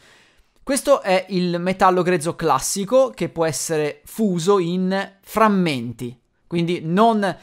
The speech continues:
metallo ad alta qualità ma frammenti, e vediamo adesso che cosa intendo.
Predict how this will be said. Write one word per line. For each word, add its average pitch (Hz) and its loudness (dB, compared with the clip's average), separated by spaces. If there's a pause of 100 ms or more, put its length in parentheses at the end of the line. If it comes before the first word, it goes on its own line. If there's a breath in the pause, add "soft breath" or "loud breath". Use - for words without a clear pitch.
(140)
metallo 170 0
ad 160 2
alta 160 -4
qualità 214 2
ma 156 -2
frammenti, 151 -6
e 143 -12
vediamo 143 -6
adesso 139 -8
che - -20
cosa 147 -10
intendo. 185 -8